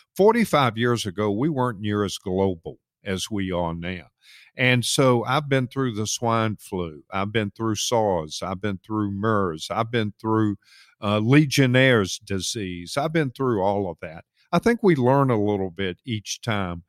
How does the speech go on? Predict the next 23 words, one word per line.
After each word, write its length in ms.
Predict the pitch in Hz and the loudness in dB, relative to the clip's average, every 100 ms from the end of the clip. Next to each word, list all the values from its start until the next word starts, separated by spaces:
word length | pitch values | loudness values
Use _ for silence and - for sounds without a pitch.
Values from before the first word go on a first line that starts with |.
| _ _ _ | _ _ _
but 160 | 139 - | 0 4
this 220 | 190 - | 2 2
truly 480 | - 175 160 151 120 | 2 2 4 2 2
is 200 | 120 - | 0 -2
a 160 | 107 98 | -4 -2
very 520 | 107 120 123 113 110 _ _ | 0 2 0 -2 -8 _ _
global 720 | - 104 113 127 117 117 104 | -2 4 6 4 2 0 0
society 1080 | - - 113 - - 110 110 101 87 101 92 | -4 -4 -4 -4 -2 -2 -2 -6 -8 -12 -8
we 200 | 92 104 | -6 -4
live 340 | 98 107 92 | 0 0 0
in 240 | 87 85 80 | -6 -8 -8
today. 480 | - 80 92 82 76 _ - - - | -10 -8 -8 -8 -12 _ -20 -20 2
You 100 | 143 | 4
know, 100 | 143 | 6
some 280 | - 202 220 | 4 2 2
people 520 | 147 127 127 127 117 | -2 -2 0 -2 -2
forty-five 720 | - 127 131 123 123 117 113 | -4 0 0 0 0 0 -2
or 80 | 107 | -6
fifty 420 | - 127 - - | -4 -4 -4 -6
years 400 | 104 107 139 123 | -4 0 -2 -2
ago 360 | 98 101 101 95 _ _ - | -4 -2 -2 -4 _ _ -8
never 400 | 95 117 127 127 | 0 2 4 2
traveled 640 | - 131 147 123 92 82 | 0 -2 -2 -4 -8 -10